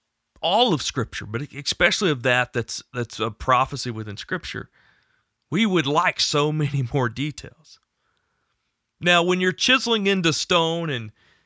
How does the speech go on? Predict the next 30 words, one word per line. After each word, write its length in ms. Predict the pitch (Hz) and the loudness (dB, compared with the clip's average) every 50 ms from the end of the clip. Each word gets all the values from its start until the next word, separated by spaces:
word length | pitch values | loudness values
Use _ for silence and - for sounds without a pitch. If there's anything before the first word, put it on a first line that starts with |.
| _ _ - | _ _ -4
and 200 | 143 147 135 123 | -2 -2 2 4
writing, 460 | 131 156 190 208 202 196 185 175 160 - - _ _ _ _ _ _ _ | 6 8 8 8 8 6 4 2 -2 -4 -8 _ _ _ _ _ _ _
you 120 | - 151 156 | -2 0 0
know, 60 | 147 | 0
writing 440 | 139 135 151 165 190 208 208 202 175 | 2 4 4 6 6 6 4 2 0
on 180 | 170 170 147 | -2 -2 0
animal 380 | 135 156 190 208 196 185 185 170 | 2 2 2 2 2 2 0 0
skins 580 | - - - - 185 175 170 170 175 170 147 123 | 0 -2 -2 0 0 2 2 2 0 0 -2 -2
or, 240 | 120 113 107 110 - _ _ _ _ _ _ _ _ _ | -2 -4 -4 -6 -10 _ _ _ _ _ _ _ _ _
you 80 | - 170 | -6 -2
know, 80 | 165 156 151 110 76 90 - | 0 0 0 0 -2 -4 -2
all 180 | 135 180 220 220 | 0 2 2 2
the 100 | 196 175 | 2 0
things 360 | - - 190 180 180 156 127 | 2 4 4 4 4 2 0
that 200 | 156 151 - 131 | -2 -2 -2 -2
the 100 | 139 123 | -2 0
early, 560 | - 139 160 175 170 170 156 147 139 135 - _ _ | 0 0 0 2 2 2 2 0 0 -2 -6 _ _
you 120 | - 139 139 | -12 -8 -8
know, 120 | 131 123 | -6 -4
early 240 | - 147 175 170 156 | -2 -2 0 0 0
prophets 420 | - 175 156 151 147 147 120 - | 2 2 2 2 2 0 -4 -4
wrote 280 | 120 147 185 214 190 170 | -2 0 0 2 2 4
on, 340 | 147 131 127 131 139 160 156 | 4 4 4 2 2 0 0
the 60 | 135 | 0
early 340 | 139 151 156 147 131 117 - 87 - _ _ _ 120 | 0 0 0 -2 -4 -6 -10 -18 -20 _ _ _ -8
biblical 320 | 120 160 165 139 127 143 123 | -4 -4 -4 -2 -2 -2 0
writers, 640 | 120 139 165 196 185 151 131 117 123 120 - - _ _ _ _ _ _ _ _ _ _ _ _ _ _ _ _ _ _ _ | 2 4 4 4 4 4 4 2 0 -2 -4 -8 _ _ _ _ _ _ _ _ _ _ _ _ _ _ _ _ _ _ _
it 240 | - 165 147 - | -6 -4 -4 -4
helped. 640 | - - - 202 226 214 - - _ _ - - - _ _ _ _ _ - - _ - | -4 -4 0 0 2 2 0 -2 _ _ -20 -20 -20 _ _ _ _ _ -20 -10 _ -4
<laughs> 100 | 190 | -4